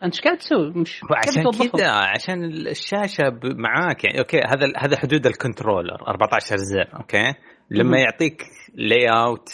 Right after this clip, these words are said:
Speaker 2: خصوصًا متعلمين من الألعاب اللي سنين، عشر سنين والألعاب تنزل على ايباد. صار في،
Speaker 1: مم.
Speaker 2: صار في كذا طريقة استخدام ويوزر انترفيس مرة حلوة للأشياء هذه. كلها بيسرقونها من أك-،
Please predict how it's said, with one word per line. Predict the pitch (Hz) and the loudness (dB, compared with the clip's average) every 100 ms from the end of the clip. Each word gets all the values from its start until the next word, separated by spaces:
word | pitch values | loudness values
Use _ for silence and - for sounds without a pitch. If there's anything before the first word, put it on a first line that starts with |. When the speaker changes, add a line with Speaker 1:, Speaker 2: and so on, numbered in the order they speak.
| - - | -20 -16
Speaker 2:
خصوصًا | - - 139 123 | -14 -4 -2 0
متعلمين | 123 107 95 107 110 120 110 | -2 -2 0 0 0 -2 -2
من | 98 | -2
الألعاب | 92 92 95 101 | -2 -2 0 -2
اللي | 95 87 87 87 87 - - - - | -2 -2 0 0 -2 -4 -12 -20 -12
سنين، | - 123 151 101 | -2 0 2 2
عشر | 104 - 139 | 0 -2 -4
سنين | 120 135 131 104 | -6 -6 -6 -2
والألعاب | 98 98 95 107 | -2 0 0 -2
تنزل | - 107 98 | -4 -2 0
على | 87 92 | 0 0
ايباد. | 92 95 87 - - _ | 0 0 0 -4 -16 _
صار | - - 175 | -4 0 2
في، | 175 170 170 123 98 - | 4 2 2 0 -2 -2
Speaker 1:
مم. | - | -4
Speaker 2:
صار | - 156 | 0 0
في | - 175 | 0 -2
كذا | 123 139 123 107 90 90 104 - - | -2 -2 2 4 2 -2 -8 -10 -2
طريقة | 139 139 - | 0 0 -4
استخدام | - - - 117 113 | -8 -10 -2 0 0
ويوزر | 104 117 117 113 | 0 2 2 0
انترفيس | 101 110 - 113 110 | -2 -6 2 2 2
مرة | 131 156 110 | 2 2 2
حلوة | 117 98 87 | 0 0 0
للأشياء | 90 - - 98 90 | -2 -4 -4 -2 0
هذه. | 87 87 - _ - 131 139 - | -2 -6 -14 _ -8 -4 -4 -2
كلها | 190 175 160 131 - - - | 0 2 0 0 -10 -18 -8
بيسرقونها | 127 - 127 143 127 | -6 -2 0 0 0
من | 123 113 | -2 -2
أك-، | 123 | -2